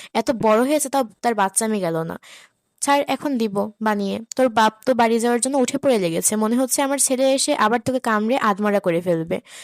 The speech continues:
আমার ছেলে কি এখনো ছোট আছে?" রুমাইসার আবার সাফওয়ানের কথা মনে পড়ল। রুনিয়াকে জিজ্ঞেস করলো, "আসলেই তো, সাফওয়ান ভাইয়াকে তো কোথাও দেখলাম না, ভাইয়া কোথায়?" প্রতি উত্তরে রুনিয়া চুপ করে রইল।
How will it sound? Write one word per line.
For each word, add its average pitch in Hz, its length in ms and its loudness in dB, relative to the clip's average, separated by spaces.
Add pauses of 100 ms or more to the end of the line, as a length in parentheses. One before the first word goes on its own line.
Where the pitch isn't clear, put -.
(120)
আমার 254 180 2
ছেলে 294 240 0
কি 294 100 0
এখনো 302 300 0
ছোট 262 220 -2
আছে?" 311 380 2 (520)
রুমাইসার 233 460 4
আবার 220 300 2
সাফওয়ানের 202 480 0
কথা 208 180 0
মনে 202 240 0
পড়ল। 175 400 0
রুনিয়াকে 226 500 0
জিজ্ঞেস 240 360 -2
করলো, 277 340 2 (280)
"আসলেই 294 440 2
তো, 415 160 0
সাফওয়ান 285 400 2
ভাইয়াকে 311 280 0
তো 349 120 -2
কোথাও 285 340 0
দেখলাম 196 340 2
না, 185 120 -2
ভাইয়া 254 220 2
কোথায়?" 277 380 0 (640)
প্রতি 277 260 2
উত্তরে 294 320 2
রুনিয়া 254 280 2
চুপ 233 280 -2
করে 175 220 4
রইল। 165 320 2